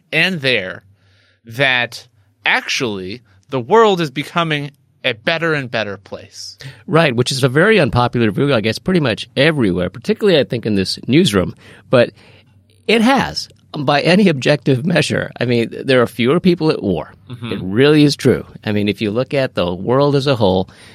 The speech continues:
Speaker 2: fewer people are getting killed in conflicts. Uh, fewer children are dying at, you know, in, in early years.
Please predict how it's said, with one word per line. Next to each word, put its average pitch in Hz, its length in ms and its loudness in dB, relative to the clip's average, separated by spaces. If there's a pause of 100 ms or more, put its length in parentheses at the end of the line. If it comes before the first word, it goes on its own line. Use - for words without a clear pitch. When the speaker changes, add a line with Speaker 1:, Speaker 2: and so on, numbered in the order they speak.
Speaker 2:
fewer 160 340 2
people 160 280 0
are 135 60 0
getting 123 280 0
killed 98 260 -2
in 107 100 -2
conflicts. 85 580 -12 (440)
Uh, - 140 -16
fewer 101 280 -4
children 135 380 2
are 90 80 -2
dying 95 460 0
at, 92 200 -4 (100)
you 98 100 -8
know, 90 180 -4
in, 101 240 -6
in 95 220 -8
early 104 340 0
years. 90 460 -6